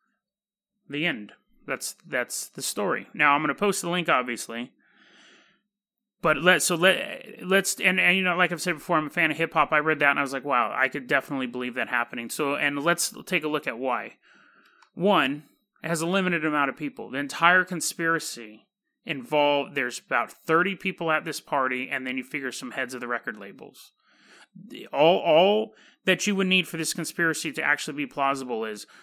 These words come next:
a record label buys stock in private prisons, either through some sort of, uh, you know, huge portfolio or personally. They buy stock in a private prison,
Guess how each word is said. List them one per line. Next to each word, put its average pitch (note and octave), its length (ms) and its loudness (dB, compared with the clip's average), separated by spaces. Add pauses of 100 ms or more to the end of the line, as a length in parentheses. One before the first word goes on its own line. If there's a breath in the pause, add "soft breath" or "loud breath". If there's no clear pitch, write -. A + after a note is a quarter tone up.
(100)
a B2+ 100 -6
record D#3 340 2
label E3 320 2
buys C3 420 2
stock - 720 0
in C3 200 -10
private B2+ 460 -2
prisons, A2+ 500 -8
either A#2+ 280 -4
through C3 240 -10
some B2+ 240 -8
sort B2 220 -6
of, G#2+ 180 -10 (920 soft breath)
uh, D3 40 -6
you C#3 180 -2
know, B2 240 -4 (160)
huge G3 340 -4
portfolio D3 840 0
or C#3 240 -4
personally. A#2 880 -4 (360)
They C3 120 -6
buy C#3+ 220 4
stock D#3 340 0
in D#3+ 80 -6
a C3+ 40 -4
private C#3+ 380 -2
prison, G#2+ 480 -10